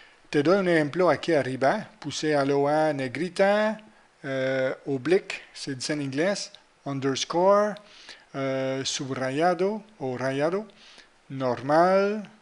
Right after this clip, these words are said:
creo que son dos normales, no sé qué pasó, rojo, un fondo naranja y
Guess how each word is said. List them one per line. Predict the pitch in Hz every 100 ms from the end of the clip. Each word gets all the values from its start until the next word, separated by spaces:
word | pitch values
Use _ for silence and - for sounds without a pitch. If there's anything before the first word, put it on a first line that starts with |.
| _ _ -
creo | 123 143
que | 165
son | 139 139
dos | 131 135
normales, | 147 123 131 127 165 156
no | 139
sé | - 143
qué | 143
pasó, | 127 - 208 - - -
rojo, | 135 139 170 143 180 254 - - _ _ _
un | 156 151
fondo | 143 165 151 147 147 220 - 139
naranja | 127 131 139 120 180 - _ -
y | 190 202